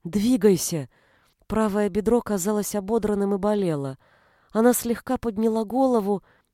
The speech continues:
и мир качнулся вдруг с тошнотворной внезапностью. «Двигайся!» Она моргнула. На какое-то мгновение небо наполнилось не облаками,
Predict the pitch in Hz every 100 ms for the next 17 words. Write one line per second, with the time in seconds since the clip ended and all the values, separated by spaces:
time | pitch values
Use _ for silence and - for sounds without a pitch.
0 | _ 214 226 240 233 - 233 - 240 233
1 | 202 226 196 214 247 - - _ - -
2 | 233 - 220 - 202 233 220 220 202 220
3 | 190 196 - 156 - 151 147 131 - _
4 | _ _ _ 151 156 190 254 269 202 196
5 | 160 - 170 127 - _ _ _ _ _
6 | - 196 220 226 226 226 214 196 151 135
7 | _ _ _ _ _ _ _ 185 220 226
8 | 262 247 240 220 208 214 233 233 269 233
9 | 214 208 226 196 208 214 - 240 226 208
10 | 208 - 208 214 196 226 226 262 254 214